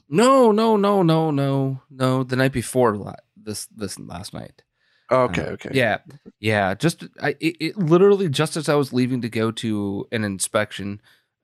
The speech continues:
Speaker 1: um, yesterday, uh, for, you know, my real estate job, right? Um, just before I went to do that, uh, we got that text message.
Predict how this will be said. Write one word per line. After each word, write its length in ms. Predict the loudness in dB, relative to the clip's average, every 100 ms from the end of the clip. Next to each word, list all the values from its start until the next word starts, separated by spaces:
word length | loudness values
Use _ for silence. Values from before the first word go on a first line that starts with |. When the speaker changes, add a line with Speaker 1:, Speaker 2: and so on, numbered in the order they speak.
| -4
Speaker 1:
um, 420 | -2 0 -4 -10
yesterday, 640 | -4 -4 -4 -8 -10 -10 -12 _ _ _
uh, 180 | -12 -10
for, 220 | -6 -6
you 200 | -6 -8
know, 120 | -10
my 140 | -8 0
real 220 | 4 4
estate 220 | 2 -6
job, 320 | -8 -10 -10 -12 _ -2
right? 240 | 0 -2 _ _ _ _ _ _ -2
Um, 360 | 0 0 -2
just 160 | -4 -2
before 320 | -2 2 2
I 40 | 2
went 320 | 0 -4 -10
to 100 | -12
do 260 | -4 -2
that, 300 | 0 -2 -2
uh, 200 | -6 -6 -8
we 120 | -6
got 180 | -4 -4
that 140 | -6
text 220 | -8 -12
message. 380 | -12 -14 -16 -20